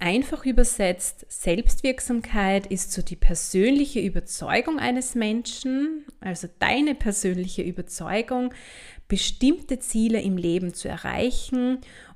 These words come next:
und vor allem auch schwierige Aufgaben, Herausforderungen oder Probleme durch dein eigenes Handeln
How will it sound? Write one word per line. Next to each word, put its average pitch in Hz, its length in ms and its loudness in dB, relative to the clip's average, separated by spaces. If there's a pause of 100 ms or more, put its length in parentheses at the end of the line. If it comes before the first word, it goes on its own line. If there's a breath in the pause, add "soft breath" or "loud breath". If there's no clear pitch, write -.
(100)
und 311 360 6
vor - 180 0
allem 208 300 2
auch 185 180 -2
schwierige 277 800 0
Aufgaben, 190 1000 0
Herausforderungen 185 1400 0 (460 loud breath)
oder 262 320 4
Probleme 220 960 0 (300 loud breath)
durch 185 140 -6
dein 180 260 -6
eigenes 233 680 2
Handeln 185 640 -2